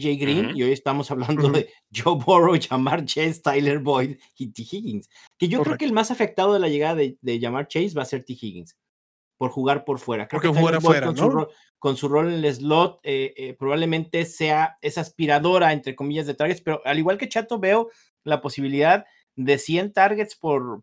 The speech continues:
Speaker 1: por wide receivers
Speaker 3: Por cabeza.
Speaker 1: aquí, por los principales tres, sobre todo porque Cincinnati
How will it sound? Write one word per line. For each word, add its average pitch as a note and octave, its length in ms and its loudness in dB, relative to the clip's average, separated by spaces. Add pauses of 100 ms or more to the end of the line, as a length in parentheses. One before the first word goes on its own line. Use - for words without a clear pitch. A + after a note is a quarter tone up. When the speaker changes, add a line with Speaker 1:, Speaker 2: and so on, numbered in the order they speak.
Speaker 1:
por A#2 480 -4
wide C#3+ 160 0
receivers D#3+ 460 0
Speaker 3:
Por D#3+ 100 2
cabeza. D#3+ 260 -2
Speaker 1:
aquí, D#3+ 260 -4
por C#3+ 180 -2
los B2 160 -2
principales C3 500 -4
tres, G#3 220 -4 (240)
sobre G#3+ 360 4
todo B3+ 200 0 (120)
porque - 300 -6
Cincinnati F#3+ 720 -2